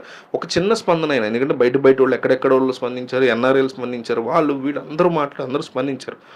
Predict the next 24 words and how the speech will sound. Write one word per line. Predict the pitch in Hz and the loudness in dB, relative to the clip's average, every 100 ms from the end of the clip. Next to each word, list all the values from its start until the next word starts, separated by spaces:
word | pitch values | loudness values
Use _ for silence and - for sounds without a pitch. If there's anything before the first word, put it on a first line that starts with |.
| - - - 123 | -20 -20 -4 2
కళ్యాణ్ | 135 185 196 | 4 4 2
రాము, | 185 170 175 | 0 0 -2
జూనియర్ | 151 139 135 | -2 0 0
ఎన్టీఆర్ | 131 120 120 | 0 -2 -4
మాత్రం | 117 113 - 127 | -4 -4 -6 -2
పొర్రపాటును | 117 120 120 - 113 120 131 147 | 0 2 -2 -2 0 0 0 0
కూడా | 143 | 0
ఒక్క | - - - | 0 -4 -6
మాట | 120 107 120 135 | -4 -2 -2 -2
కూడా | 131 120 | -2 0
పాజిటివ్గా | - 101 - 113 117 | 0 0 0 -4 -4
అసలు | 170 220 | -4 -6
నెగిటివ్గా | 196 120 117 107 | -4 -4 -4 -4
ఏదైనా | 104 127 220 214 196 | 0 2 4 2 0
సరే | - 170 | 0 -2
ఒక | 151 | -4
ట్వీట్ | 135 143 190 214 | -8 -6 -4 0
కూడా | 202 190 | 2 2
వేయలేదు. | 147 120 120 113 110 90 - _ - - - _ 117 | 2 0 0 0 -2 -4 -10 _ -20 -20 -20 _ -4
ఇన్నాళ్ల | 131 147 156 | 0 0 0
పాటు | 151 147 147 147 - | 0 0 0 -2 -2
పార్టీని, | 117 127 - 139 131 - | -2 -2 -2 -2 -2 -2
పార్టీ | 131 120 123 127 | 0 0 0 -2
కానీ | 113 110 127 | 0 -2 -4